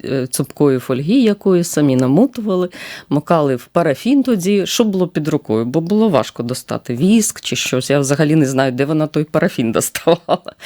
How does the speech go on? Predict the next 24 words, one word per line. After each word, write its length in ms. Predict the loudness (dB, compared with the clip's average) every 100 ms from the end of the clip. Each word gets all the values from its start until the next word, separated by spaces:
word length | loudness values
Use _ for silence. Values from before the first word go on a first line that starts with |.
| -12 -10 -10 -4
Ну, 180 | -2
ми 80 | -2
це 480 | 0 4 4 6 4
разом 360 | 4 4 4 4
з 80 |
нею 300 | 4 4 4
під 160 | 2 0
її 240 | 2 2
керівництвом 720 | 2 2 2 0 -2 -2 -2 -2
робили 380 | -2 -2 -2 -2
свої 240 | 0 0
перші 380 | 0 -2 0 -4
писанки. 580 | 0 -2 0 -2 -2 -6 -8 -8 -2
І 60 |
це 180 | 0 2
були 260 | 4 4 2
дивовижні 720 | 2 0 2 2 2 4 2
для 200 | 2 0
мене 320 | 2 2 2
якісь 300 | 0 -2 -4
казкові 640 | -2 -4 -4 -2 2 2 0
такі 440 | -2 -2 0 0 -2 -20 -20 -12
яйця. 600 | -2 2 4 2 0 0
Я... 480 | 0 2 2 2 0